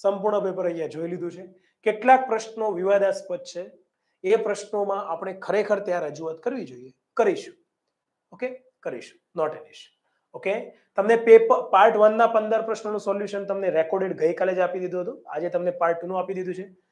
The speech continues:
હવે હું રજા લઉં છું friends. જય હિન્દ, જય ભારત. આવતીકાલે સવારે આપણે મેઇન્સની બેચમાં, ટાટ એચ એસ મેઇન્સ ઇંગ્લિશની બેચમાં મળીશું અને આવતીકાલે હું તમને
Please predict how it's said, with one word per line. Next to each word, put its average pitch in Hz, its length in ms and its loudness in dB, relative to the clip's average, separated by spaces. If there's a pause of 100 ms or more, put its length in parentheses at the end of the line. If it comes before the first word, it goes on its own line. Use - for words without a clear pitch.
(300)
હવે 151 80 4
હું 160 180 6
રજા 175 160 4
લઉં 180 160 2
છું 180 140 -2
friends. 135 260 -6 (580)
જય 180 120 8 (140)
હિન્દ, 202 180 2 (120)
જય 254 200 6
ભારત. 190 240 4 (180)
આવતીકાલે 190 600 -2
સવારે 180 400 -2
આપણે 180 240 -2
મેઇન્સની 190 640 0
બેચમાં, 175 440 0
ટાટ 165 280 2
એચ 170 200 -6
એસ - 120 -12
મેઇન્સ 160 260 -8
ઇંગ્લિશની 165 400 -12
બેચમાં 156 300 -12
મળીશું 202 440 0 (340)
અને 170 140 0 (160)
આવતીકાલે 208 460 6
હું 190 140 2
તમને 180 240 -2